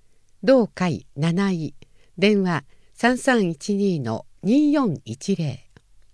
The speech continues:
弦楽合奏と合唱によるクリスマスコンサート。日時、十二月八日土曜、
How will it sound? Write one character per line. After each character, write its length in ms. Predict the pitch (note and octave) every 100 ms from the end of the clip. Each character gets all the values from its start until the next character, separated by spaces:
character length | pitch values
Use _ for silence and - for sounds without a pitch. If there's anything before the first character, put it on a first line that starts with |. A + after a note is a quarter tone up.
| _ _ _ _ _ _ - - - - - - -
弦 260 | F3+ D4 E4
楽 360 | D#4 D4 B3+
合 60 | B3
奏 320 | - - D#3
と 260 | C#3 C3+ - C3+
合 140 | F#3
唱 320 | - C4+ C4+
に 160 | B3+ A#3+
よ 160 | A3+
る 180 | G#3 G#3 - - - -
ク 140 | -
リ 60 | C4
ス 120 | -
マ 140 | D4 C4+
ス 80 |
コ 140 | - A#3+
ン 60 |
サ 180 | E3 B2+
ー 120 | G2 -
ト。 160 | F#2 - - _ _ _ _ _ - - -
日 300 | A3 A3+ E3+
時、 180 | C#3 - - _ _ -
十 180 | G3+ C#4
二 160 | C4
月 340 | A#3 A3+ - F#3+
八 160 | F3+ -
日 220 | E3 C3+ -
土 120 | - F3
曜、 360 | F#3 C#3+ F#2